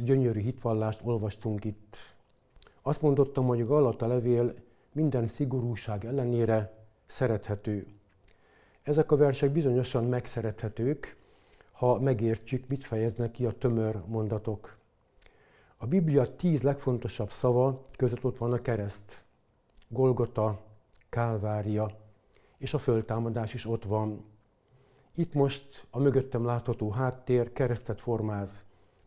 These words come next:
Nyitott könyv, Biblia és kereszt. Ezek a kulisszák, ez a díszlet. De reméljük, hogy a kereszt valósága, örömüzenete jelen van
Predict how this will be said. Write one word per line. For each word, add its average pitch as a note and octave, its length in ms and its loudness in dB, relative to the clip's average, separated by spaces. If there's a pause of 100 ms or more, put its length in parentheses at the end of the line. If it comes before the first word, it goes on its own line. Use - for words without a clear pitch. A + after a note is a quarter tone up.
Nyitott B2+ 340 0
könyv, G2+ 340 -4 (460)
Biblia C3+ 680 2 (320)
és - 200 -10
kereszt. - 580 -2 (760)
Ezek A2+ 280 -2
a G2+ 60 -4
kulisszák, C3 920 -2 (200)
ez A2+ 160 -4
a B2 60 2
díszlet. A2+ 680 -4 (600)
De B2 280 2
reméljük, A#2 380 0
hogy A#2 140 -2
a A2+ 80 -4
kereszt G#2+ 320 -2
valósága, A#2 800 0 (100)
örömüzenete A#2 880 0 (260)
jelen G#2+ 380 2
van A#2+ 420 0